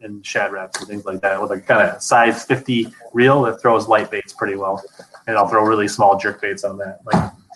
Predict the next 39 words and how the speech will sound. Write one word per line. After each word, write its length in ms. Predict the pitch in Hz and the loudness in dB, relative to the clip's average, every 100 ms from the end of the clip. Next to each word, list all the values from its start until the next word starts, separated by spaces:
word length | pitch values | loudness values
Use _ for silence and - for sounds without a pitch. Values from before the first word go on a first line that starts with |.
| - - - _ _ _ _ _ _ _ - - - _ - | -20 -20 -20 _ _ _ _ _ _ _ -8 -8 -12 _ -2
um, 420 | 123 110 98 127 - | 4 4 2 -2 -10
<clears throat> 840 | - - - _ _ _ _ _ | -10 -12 -16 _ _ _ _ _
so 120 | 151 | 2
yeah, 160 | 170 190 | 4 4
up 120 | 190 | 4
here, 340 | 185 180 131 | 4 4 4
like, 280 | 120 117 - - | 2 0 -4 -10
like 80 | 117 | -4
I 40 | |
said, 200 | 151 123 | 0 2
it 160 | 127 120 | 2 2
happens 380 | 151 156 135 | 2 2 0
pretty 240 | - 135 110 | -2 -4 -2
quickly. 320 | 139 131 107 | -4 -4 -6
So 140 | 104 | -4
that 180 | 120 127 | -2 0
window 340 | 135 139 127 110 | 0 0 0 0
of, 120 | 107 | -4
like, 180 | 101 95 _ _ _ _ _ _ _ _ - 110 | -6 -8 _ _ _ _ _ _ _ _ -18 0
jerk 280 | 160 190 | 2 2
bait 180 | 143 120 | 0 -2
is, 140 | 107 113 | -4 -4
like, 140 | 110 | 0
what 100 | 117 | 2
I, 200 | 131 139 | 2 2
like, 160 | 135 127 | -2 -4
here 320 | - 165 190 | 2 4 6
I 60 | 135 | 4
would 100 | 127 | 0
say 120 | 131 | -4
the 120 | 110 - | -4 -8
pre 240 | - 156 143 | -2 -2 -2
pre 220 | 131 113 | -6 -6
spawn, 460 | - 113 107 101 | -2 -2 0 -4
like, 240 | 104 101 - - | -6 -8 -10 -12
up 160 | 123 - | -10 -6
to 100 | 120 | -4
about 440 | 117 107 - _ | -2 -2 -4 _
fifty. 640 | - 131 - 117 107 104 | -8 -8 -6 -10 -8 -8